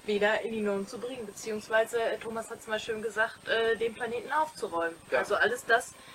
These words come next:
Speaker 1: was nicht zu uns gehört und nicht in der Norm, also in Liebe ist, zu transformieren. Darum geht's.
Speaker 2: Ja.
Speaker 1: Und das, äh, geht nicht nur uns drei etwas an, sondern das geht die komplette Menschheit was an.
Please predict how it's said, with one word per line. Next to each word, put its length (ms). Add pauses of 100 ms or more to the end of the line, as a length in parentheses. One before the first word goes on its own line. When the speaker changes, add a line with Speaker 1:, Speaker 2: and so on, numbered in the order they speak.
(100)
Speaker 1:
was 160
nicht 240
zu 100
uns 360
gehört 360
und 120
nicht 180
in 100
der 100
Norm, 340
also 200
in 180
Liebe 220
ist, 360 (320)
zu 80
transformieren. 680 (1000)
Darum 260
geht's. 380 (160)
Speaker 2:
Ja. 260
Speaker 1:
Und 200
das, 240 (180)
äh, 140 (500)
geht 160
nicht 220
nur 100
uns 220
drei 240
etwas 360
an, 240
sondern 460
das 240
geht 200
die 100
komplette 420
Menschheit 400
was 180
an. 140